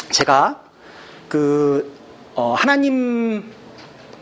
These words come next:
우리는 하나님으로부터 많은 거를 공급받으면서 살도록 지음받았다라는 얘기를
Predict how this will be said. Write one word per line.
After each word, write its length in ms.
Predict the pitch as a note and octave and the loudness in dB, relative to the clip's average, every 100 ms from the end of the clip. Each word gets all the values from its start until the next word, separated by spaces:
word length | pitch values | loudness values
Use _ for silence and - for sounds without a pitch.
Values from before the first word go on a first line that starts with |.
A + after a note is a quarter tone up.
| - - - - - | -20 -20 -20 -20 -6
우리는 480 | F3+ G#3+ A3+ B3 B3+ | -2 0 2 0 -2
하나님으로부터 840 | - D4 C#4+ C4 B3 A3 G3 A3+ | -2 0 0 0 2 2 2 0
많은 280 | F#3+ - B3 | 0 0 2
거를 260 | B3 B3 A#3 | 0 0 -4
공급받으면서 1040 | - G#3+ D#4 E4 B3+ B3 A3+ A3 A#3 A#3 A#3 | -2 0 0 2 2 2 -4 2 4 4 4
살도록 400 | D4+ C#4+ C4 B3+ | 0 0 -2 -2
지음받았다라는 840 | - F#3 F3 C#3 - D#3 F3 G#3+ | -4 0 0 -2 -4 0 0 0
얘기를 300 | F#3+ F#3+ F#3 | 0 2 2